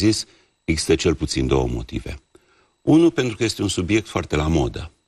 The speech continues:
Toată lumea astăzi pe planetă, mai ales în globalizarea care s-a produs, în întâlnirea culturilor, vorbește despre toleranță. Este pe semne cea mai la modă temă a planetei. În al doilea rând însă,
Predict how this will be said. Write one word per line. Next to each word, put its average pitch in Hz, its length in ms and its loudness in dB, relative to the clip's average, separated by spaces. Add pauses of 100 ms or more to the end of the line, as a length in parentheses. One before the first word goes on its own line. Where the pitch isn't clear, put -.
(140)
Toată 92 240 0
lumea 90 340 4
astăzi 73 340 -4
pe - 80 -4
planetă, 78 680 0 (420)
mai 82 160 0
ales 80 260 2
în 69 180 2
globalizarea 69 920 0
care - 220 -6
s-a 60 180 -6
produs, 73 420 2
în 69 100 0
întâlnirea 69 540 2
culturilor, 120 600 -2 (460)
vorbește 98 600 2
despre 87 380 -2
toleranță. 120 680 -4 (800)
Este 85 440 2
pe - 100 0
semne 123 340 0
cea 113 160 -2
mai 113 200 -2
la 104 120 -2
modă 107 420 2
temă 73 560 0
a 87 100 -6
planetei. 95 500 -2 (800)
În 107 160 4
al 110 160 2
doilea 147 380 4
rând 92 280 2
însă, 82 460 -2